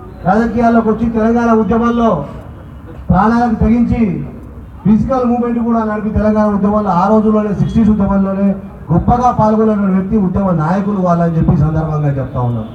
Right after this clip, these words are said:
అదే రకంగా, వారు అధికారంలో ఉన్న తర్వాత తెలంగాణ యొక్క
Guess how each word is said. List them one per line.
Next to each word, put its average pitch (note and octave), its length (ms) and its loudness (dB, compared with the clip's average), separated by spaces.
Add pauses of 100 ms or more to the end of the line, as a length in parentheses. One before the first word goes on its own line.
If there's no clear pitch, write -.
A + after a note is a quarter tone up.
(420)
అదే E3+ 200 4
రకంగా, A3+ 540 2 (960)
వారు G3 140 0
అధికారంలో A#3 600 2
ఉన్న A3 200 2
తర్వాత A3+ 580 2 (1500)
తెలంగాణ A#3 440 4
యొక్క A3+ 580 2